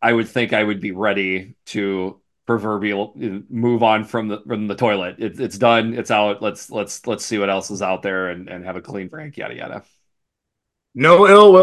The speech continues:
Speaker 2: will towards Jim. I'm
Speaker 1: No.
Speaker 2: thankful for everything that he did. He got this program back into relevancy and to the mountaintop. Did everything he said he was gonna do.
Speaker 1: He did.
Speaker 2: Left the program in a better place than when he found it. So, I mean,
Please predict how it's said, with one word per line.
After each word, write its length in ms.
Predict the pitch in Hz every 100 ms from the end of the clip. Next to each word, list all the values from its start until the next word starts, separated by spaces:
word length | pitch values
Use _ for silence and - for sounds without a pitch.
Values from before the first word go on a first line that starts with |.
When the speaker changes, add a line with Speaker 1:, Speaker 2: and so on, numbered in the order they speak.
| 180
Speaker 2:
will 160 | 190 196
towards 320 | 190 180 147
Jim. 420 | 147 160 165 160 -
I'm 260 | 123 113
Speaker 1:
No. 80 | 95
Speaker 2:
thankful 420 | 147 160 151 170 143
for 160 | 143
everything 580 | 139 147 139 147 147 147
that 120 | 147
he 120 | 131
did. 280 | 135 147 143
He 160 | 131 127
got 300 | 127 135 139
this 140 | 135
program 380 | - 143 127 131
back 280 | 127 127 -
into 280 | 127 123 120
relevancy 720 | 110 123 123 131 - 127 120
and 280 | 110 107 104
to 60 | 110
the 80 |
mountaintop. 600 | 110 113 120 117 117 113 - - - - - _ -
Did 140 | 117
everything 320 | 127 156 160 156
he 100 | 156
said 220 | 170 160
he 60 |
was 120 | 151 139
gonna 220 | 160 156
do. 300 | 165 175 175
Speaker 1:
He 100 | 151
did. 240 | 165 147
Speaker 2:
Left 240 | 123 147 -
the 60 |
program 440 | 135 156 156 160 156
in 60 |
a 60 | 147
better 260 | 143 151 151
place 420 | 160 156 151 -
than 140 | 143
when 120 | 143
he 80 | 139
found 320 | 135 147 151
it. 200 | 139 127 _ -
So, 200 | - 123
I 120 | 123
mean, 420 | 123 120 113 110